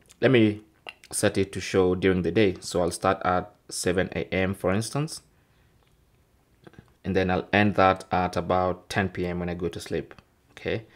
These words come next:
so from seven A M to ten P M, my phone will be showing the always on display. Now currently it's eight oh two A M, so it's within the time for always on display.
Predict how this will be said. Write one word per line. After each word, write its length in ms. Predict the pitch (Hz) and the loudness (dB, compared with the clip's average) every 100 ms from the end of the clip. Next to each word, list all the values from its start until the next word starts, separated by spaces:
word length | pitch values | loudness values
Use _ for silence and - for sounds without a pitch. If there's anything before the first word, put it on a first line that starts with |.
| - _ _ _ _ _ _ | -20 _ _ _ _ _ _
so 360 | - 95 95 | 2 4 4
from 220 | 87 90 | 2 -4
seven 300 | 87 120 117 | 0 2 2
A 60 | 101 | 2
M 280 | - 95 95 | 0 -2 -2
to 100 | - | -8
ten 380 | - - 101 98 | -8 -4 -2 -2
P 160 | - | -2
M, 360 | 107 135 135 135 _ _ _ | -2 0 -2 -8 _ _ _
my 100 | 85 | -8
phone 380 | - 104 98 95 | 0 2 2 2
will 140 | 95 | 0
be 120 | 90 87 | -2 -4
showing 380 | - 92 90 | -4 -2 -2
the 140 | 87 - | -6 -6
always 280 | 90 92 85 | -6 -4 -6
on 200 | 90 87 | -8 -8
display. 420 | - 127 98 90 _ _ _ _ - | -8 -4 -4 -6 _ _ _ _ -10
Now 80 | 92 | 0
currently 580 | 127 117 - 98 98 - _ | 2 2 2 0 0 -4 _
it's 460 | 95 92 92 - - - _ _ _ _ | -6 -6 -8 -12 -12 -16 _ _ _ _
eight 180 | 98 - | -2 0
oh 60 | 92 | -4
two 260 | - 127 | -2 -2
A 140 | - 101 | 0 2
M, 240 | 135 151 | 2 0
so 240 | - 101 90 | -2 0 2
it's 180 | 85 | 0
within 320 | 92 87 95 92 | -4 0 0 -2
the 140 | 90 | -6
time 440 | - 98 104 131 139 _ | -6 -4 -2 -4 -8 _
for 160 | - | -4
always 240 | - 107 107 | 0 0 2
on 100 | 107 | -2
display. 460 | 104 113 120 135 | -4 0 0 0